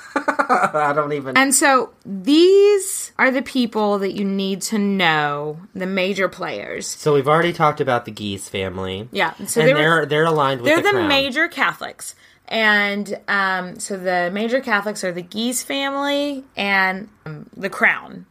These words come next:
Speaker 2: the, like, the already active royal family. And then the Huguenots.
Speaker 1: It's gonna be the Bourbon family, and they actually had, uh, take note of this name, uh, Henry Navarre,
Speaker 2: Mm-hmm.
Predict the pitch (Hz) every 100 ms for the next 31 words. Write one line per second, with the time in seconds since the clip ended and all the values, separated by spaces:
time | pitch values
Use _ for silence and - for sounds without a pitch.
0 | - 175 170 170 185 170 - 208 202 190
1 | - 175 - 180 170 170 160 160 - 156
2 | - - - - 196 196 202 - 480 339
3 | 202 165 208 - - 120 - 131 110 110
4 | 101 90 127 147 151 165 165 180 180 185
5 | 190 190 196 208 - - - - 117 110
6 | 110 117 - 117 113 117 107 104 104 95
7 | 110 104 101 69 80 82 - _ - -
8 | 107 92 113 117 131 151 156 127 110 110
9 | 117 - 104 95 95 - 104 101 127 165
10 | 151 151 139 131 135 165 180 180